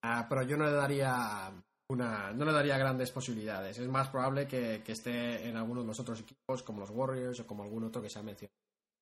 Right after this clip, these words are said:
Y eso nos lleva a los Warriors, que, que añaden, han añadido a Jerry West como consultor, como parte de su consejo de, digamos, de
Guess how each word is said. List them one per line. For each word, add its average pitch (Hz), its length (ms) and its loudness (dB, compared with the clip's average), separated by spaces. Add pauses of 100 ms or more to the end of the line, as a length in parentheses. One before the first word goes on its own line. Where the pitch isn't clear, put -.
(320)
Y 135 80 4
eso 170 180 4
nos 170 160 6
lleva 185 420 8
a 151 60 6
los 135 140 6
Warriors, 185 540 4
que, 135 460 0
que 127 120 -2
añaden, 156 400 2
han 143 180 2
añadido 147 400 4
a 131 180 4
Jerry 143 220 4
West 165 380 4
como 123 400 0
consultor, 131 640 6
como 120 420 0
parte 139 300 0
de 139 240 2
su 139 240 -2
consejo 139 500 -2
de, 131 560 0
digamos, 131 480 -2
de 127 340 -2